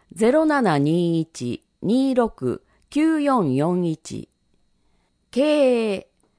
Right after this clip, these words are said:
よろず相談室。予約が必要。六月十九日金曜、九時三十分から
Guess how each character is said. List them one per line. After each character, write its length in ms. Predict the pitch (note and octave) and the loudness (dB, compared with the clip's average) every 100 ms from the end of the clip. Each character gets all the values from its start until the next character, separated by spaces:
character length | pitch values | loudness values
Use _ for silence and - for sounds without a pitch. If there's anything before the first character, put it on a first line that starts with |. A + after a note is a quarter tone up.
| _ _ _ _ - | _ _ _ _ 2
よ 160 | B3 | 4
ろ 140 | E4 E4+ | 4 0
ず 140 | D#4+ | -6
相 280 | - C#4+ C#4 | -2 0 2
談 260 | B3 A3+ | 0 -2
室。 460 | G3+ - - A#2+ - _ _ _ _ - | -4 -10 -8 -8 -8 _ _ _ _ 0
予 120 | A#3+ | 4
約 300 | D#4 D#4+ D4 | 4 2 -4
が 160 | C4+ C4 | -2 -2
必 320 | - - G3 | -4 -6 -2
要。 380 | F3+ D#3 C#3 - _ _ _ _ | 0 0 -2 -8 _ _ _ _
六 360 | - A#3+ B3+ D#4+ | 0 0 0 -2
月 300 | D#4 C#4+ C4+ | -2 -2 -6
十 240 | C4 C4+ F3 | -2 0 0
九 160 | G3+ | 0
日 320 | G3+ D#3 D3 C#3 | 0 0 -6 -4
金 300 | G3+ A#3+ A3+ | -2 0 0
曜、 340 | F3+ B2 - _ _ _ - | 0 -2 -6 _ _ _ -8
九 120 | E4 | -6
時 200 | D#4+ A3+ | -2 -4
三 300 | - B3+ C#4 | -2 -2 -2
十 160 | C4 C4 | -4 -6
分 360 | - D3+ C3+ | -4 -2 -2
か 200 | B2+ F3 | -2 -4
ら 240 | D3+ A#2 | -2 -4